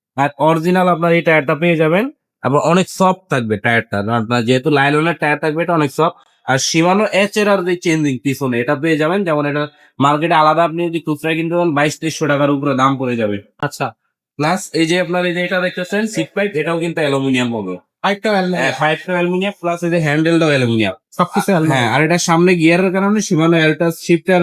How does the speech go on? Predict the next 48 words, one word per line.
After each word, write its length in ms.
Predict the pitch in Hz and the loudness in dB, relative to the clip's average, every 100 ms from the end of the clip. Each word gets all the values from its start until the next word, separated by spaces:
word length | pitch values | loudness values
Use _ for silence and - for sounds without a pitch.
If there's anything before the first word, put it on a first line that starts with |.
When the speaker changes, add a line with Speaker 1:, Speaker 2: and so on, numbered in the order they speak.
| 165 | 2
Speaker 1:
ব্যবহার 240 | 165 165 165 | 2 2 2
করা 120 | 180 | 2
হয়েছে 140 | 175 180 | 0 0
এখানে, 180 | 180 214 175 | -2 0 0
এই 40 | |
যে 60 | 143 139 | 0 0
নাইন 140 | 143 151 | 2 0
স্পিড 160 | - 160 131 | 0 0 0
এখানে 200 | 143 135 | 2 2
লেখা 180 | 113 113 107 | 0 0 -2
আছে, 140 | 110 98 _ _ 117 | -6 -16 _ _ -2
ওয়ান 180 | 123 143 | 0 2
থেকে 160 | 147 156 123 | 0 -2 0
নাইন, 140 | 104 147 | 0 0
হ্যাঁ? 140 | - - - | -4 -8 -12
Speaker 2:
আচ্ছা, 200 | 143 - 131 | -10 -6 -8
আচ্ছা। 160 | - 113 | -6 -2
Speaker 1:
লেখা 160 | 123 147 151 | 0 0 -2
থাকবে 180 | 151 170 | 0 0
এটা। 120 | 220 254 _ _ - | 0 -2 _ _ -8
আর 60 | - 170 | -2 0
এটাও 220 | 202 214 208 | 2 2 2
কিন্তু 160 | 214 208 | 0 0
আপনার 180 | 196 208 175 | 0 -2 0
সাসপেনশন 460 | 156 180 190 196 185 | -2 0 0 2 2
লকটা 180 | 160 170 170 | 2 2 0
কিন্তু 140 | 165 170 | 0 0
আপনি 100 | 160 | 2
হাতে 180 | 131 170 160 | 2 2 2
পেয়ে 140 | 175 165 | 4 4
যাবেন, 180 | 160 180 | 2 0
এখানে 180 | 156 147 143 | 0 0 0
চাপ 120 | 160 156 | 0 2
দিলে 120 | 170 151 | 4 4
লক, 120 | 180 - - 127 | 2 0 -6 -4
এখানে 180 | 139 135 | -2 0
আনলক, 240 | 127 107 - | 0 0 -2
ঠিক 100 | 170 202 | 0 0
আছে? 120 | 127 95 98 143 | 0 -6 -8 -14
Speaker 2:
আচ্ছা। 180 | - 131 117 | -10 -2 2
Speaker 1:
লক, 180 | 156 202 - _ 139 | 2 0 -6 _ -2
আনলক, 220 | 139 117 127 | 0 0 0
আপনার 160 | 147 147 | -2 0
কষ্ট 160 | 170 180 | 0 2
করে 100 | 175 165 | 2 2
এখান 120 | 147 147 | -2 -4
থেকে 120 | |
আর 60 | 156 | -2